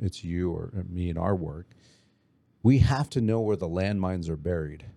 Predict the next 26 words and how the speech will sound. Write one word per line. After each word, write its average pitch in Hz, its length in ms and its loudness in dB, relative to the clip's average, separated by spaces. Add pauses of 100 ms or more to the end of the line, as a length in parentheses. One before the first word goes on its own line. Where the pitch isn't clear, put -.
(420)
right? 87 300 0 (240)
Because 95 560 4
if 92 260 -4
we 120 320 2
move 113 500 0 (360)
anyone 139 320 6
in 98 80 0
the 90 60 -4
direction 95 520 -2
of 80 180 -4
danger 90 480 0
or 80 120 -4
harm 90 480 -2
or 87 100 -6
anything 101 300 -2
that's 87 220 -2
going 87 240 -6
to 80 60 -8
cause 95 520 -2 (600)
the 92 80 4
business 95 680 2
to, 80 340 -2 (380)
I 131 40 -4
don't 131 100 4
wanna 98 120 4
say, 82 300 -2